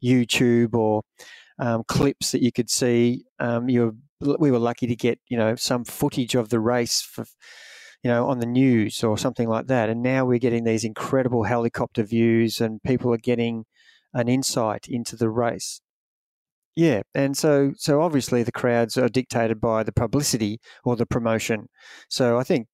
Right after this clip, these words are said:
you know, what you're saying is dead right. The crowds are way bigger now, but there's, there's reasons. The racing was always exciting then as well, and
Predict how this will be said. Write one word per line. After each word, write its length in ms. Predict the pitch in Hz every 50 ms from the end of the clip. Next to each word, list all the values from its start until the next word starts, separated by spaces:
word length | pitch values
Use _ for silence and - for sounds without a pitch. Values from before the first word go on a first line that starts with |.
| _
you 80 | - 127
know, 140 | 113 107 120
what 160 | 131 143 -
you're 60 | 127
saying 280 | - - 135 123 120 117
is 140 | 110 101
dead 240 | - - 127 113 110
right. 180 | 123 131 120 110
The 80 | 123
crowds 320 | - - 127 117 113 110 113
are 80 | 113
way 300 | 113 120 135 147 131 123
bigger 260 | 113 101 117 - 113 110
now, 240 | 117 113 110 107
but 140 | 107 131 131 - - - - - - - _
there's, 200 | - 135 123 131 - _
there's 240 | 175 165 143 131 143
reasons. 380 | 151 170 160 135 117 113 107
The 80 | 127 127
racing 400 | 131 156 170 175 - 185 165 143
was 140 | 139 123 139
always 320 | 135 143 147 135 123 113
exciting 480 | 127 - - - 127 123 120 117 113 117
then 160 | 120 117 117
as 160 | 113 104 113
well, 260 | 127 131 120 113 113
and 160 | 117 117 117